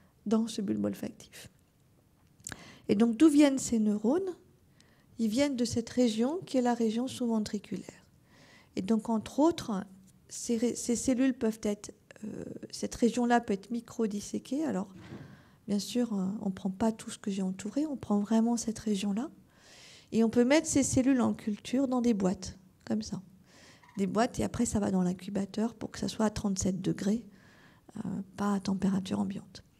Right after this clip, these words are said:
Au départ, on peut avoir des cellules un peu isolées, uniques, et ces cellules vont se mettre, dans, quand on les met dans les conditions qu'il faut, hein,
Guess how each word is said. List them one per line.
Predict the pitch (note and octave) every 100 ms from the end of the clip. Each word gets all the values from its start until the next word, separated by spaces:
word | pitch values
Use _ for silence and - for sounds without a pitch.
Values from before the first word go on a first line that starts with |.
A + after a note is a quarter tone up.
| _ _ - - - - -
Au | - A#3
départ, | B3+ B3+ B3 C#4 E4+ - - G#3+
on |
peut | G3 A3+
avoir | G#3 G#3+ G#3
des | G3+
cellules | - A#3+ A#3+ G#3
un | F#3+
peu | - F#3+ F#3+ - - - _
isolées, | G3+ F3+ F#3+ G#3 D4+ D#4
uniques, | G3+ F#3+ D4 A#4 - - - - - - - _
et | A3+
ces | - C#4+
cellules | - C4+ A#3+ D#4 G4 A#3 A#3 - - _ _ _ _ _
vont | G3+ A#3+ C#4
se | C#4 C4
mettre, | C4 C#4+ - - - - -
dans, | G3 F#3+ F#3
quand | - F3+ F#3
on |
les | G#3+
met | A#3
dans | G3+
les | F#3
conditions | F3+ G3+ F#3 F#3 F#3
qu'il | E3+ F#3+
faut, | - D4+
hein, | D4